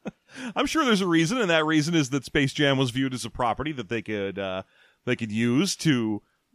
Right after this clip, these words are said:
Speaker 2: showcase other properties and probably make some money for some people.
Speaker 1: Yeah, sure.
Speaker 2: Yeah.
Speaker 1: Well, hey, the original Space Jam was based originally off of a commercial, so you may as well make the second one just be one. <laughs>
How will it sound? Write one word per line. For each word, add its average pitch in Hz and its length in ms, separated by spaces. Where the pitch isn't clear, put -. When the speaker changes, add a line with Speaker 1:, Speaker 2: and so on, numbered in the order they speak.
Speaker 2:
showcase 135 500
other 120 180
properties 135 600
and 113 480
probably 120 580
make 117 280
some 127 260
money 117 340
for 139 140
some 123 200
people. 120 360
Speaker 1:
Yeah, 151 240
sure. 156 400
Speaker 2:
Yeah. 120 220
Speaker 1:
Well, 208 180
hey, 269 140
the 202 160
original 262 400
Space 180 320
Jam 175 280
was 151 140
based 170 360
originally 170 520
off 170 280
of 147 180
a - 40
commercial, 165 580
so 233 120
you 226 140
may 339 160
as 220 140
well 220 120
make 196 200
the 175 120
second 208 340
one 175 180
just 156 300
be 175 160
one. 135 360
<laughs> 143 40